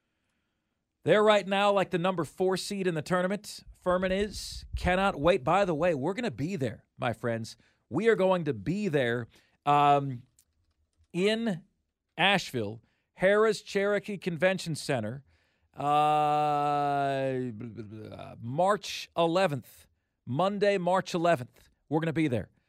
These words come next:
for the final. It would be awesome if Furman was playing in that bad boy. Win a game, win one game, Furman, that you're not supposed to win.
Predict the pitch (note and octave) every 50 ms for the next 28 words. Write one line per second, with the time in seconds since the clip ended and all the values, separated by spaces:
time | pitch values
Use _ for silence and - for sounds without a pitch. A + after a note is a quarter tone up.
0 | _ _ - E3+ D#3 D3 - - F3 D#3+ D#3 C#3+ A2+ - - _ _ _ _ _
1 | _ _ _ _ _ - - D#3+ D3+ D#3 C3+ A2+ D#3+ D#3 D3+ E3 - _ - F3+
2 | F3+ F3+ E3+ - - C#3+ B2 B2+ C3 A#2 - _ _ _ - C#3+ C3+ - - F3
3 | E3 E3 D#3+ D#3 D3+ D3+ D3 - C#3 B2+ - - - - F3+ F3+ E3+ D3 C3+ C3
4 | B2+ C3 B2 - _ _ _ _ _ - C#3+ D3 D3 D3 D3 C#3+ C3+ - D3 C#3
5 | C3+ B2 G2 G#2 F#2+ D#2+ - _ _ _ _ _ _ _ _ _ _ _ - A2+
6 | D#3 A3 B3 C4 C4 B3 F#3 D#3+ G#3 G#3+ A3 A#3 A#3+ B3 A#3+ G3 - - D#3 A3+
7 | B3+ A#3 G#3 F#3+ G3 A3+ B3 B3 A3+ F#3 A3 A3 A3 G3+ E3+ - G3 F#3+ F#3 F#3+
8 | F#3 F3 C#3+ E3 D#3+ E3 E3+ F3 - - F3 E3 D3 - - C#3+ C#3+ F#3 F#3+ F#3+
9 | G3 D#3+